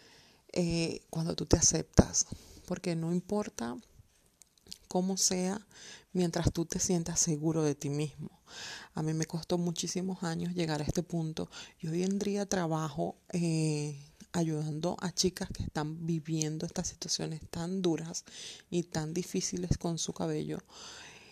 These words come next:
Y me doy cuenta de que hay mucho, em, prejuicio.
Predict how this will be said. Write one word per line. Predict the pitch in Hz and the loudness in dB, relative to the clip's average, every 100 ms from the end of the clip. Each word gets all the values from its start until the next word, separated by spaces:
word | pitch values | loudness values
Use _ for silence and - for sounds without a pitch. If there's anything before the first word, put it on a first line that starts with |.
| - _ - | -20 _ 0
Y | 185 | 2
me | 175 | 2
doy | 160 160 | 2 0
cuenta | - 190 196 208 233 | 2 2 2 0 -2
de | 202 190 190 | 0 0 0
que | 185 | 0
hay | 170 | 0
mucho, | 175 185 220 208 202 - | 0 0 0 0 0 0
em, | 180 165 165 165 156 156 - - - - - - | 0 2 2 0 -2 -4 -8 -12 -6 0 0 0
prejuicio. | 170 165 196 285 - - 156 | -2 -2 -2 -2 -4 -4 -8